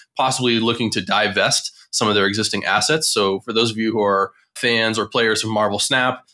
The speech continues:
they've already come out on Twitter and said that it's business as usual for them. I don't know if, you know, their stake is gonna be divested or something like that. W-, we'll see. Time will tell. As I said, the report has not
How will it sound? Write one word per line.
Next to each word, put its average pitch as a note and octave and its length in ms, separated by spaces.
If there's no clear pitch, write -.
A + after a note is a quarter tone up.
they've A2+ 120
already A2+ 240
come A#2 200
out G#2+ 160
on G2+ 160
Twitter G#2+ 340
and G2+ 140
said G2+ 240
that G2 140
it's - 120
business G#2 360
as G#2+ 180
usual C3 340
for A#2+ 120
them. A2 440
I A#2+ 60
don't A2+ 220
know G#2 280
if, G#2+ 160
you F#2 200
know, F2+ 220
their F#2 280
stake G#2 400
is - 80
gonna G2+ 140
be F#2+ 100
divested G#2 580
or G#2 60
something G#2 260
like G2 140
that. G2+ 320
W-, A#2 240
we'll B2+ 160
see. G#2+ 260
Time A2 240
will G2 80
tell. F#2 360
As A2 200
I F#2+ 40
said, F#2 280
the F#2+ 80
report F#2+ 360
has G2 120
not F#2 220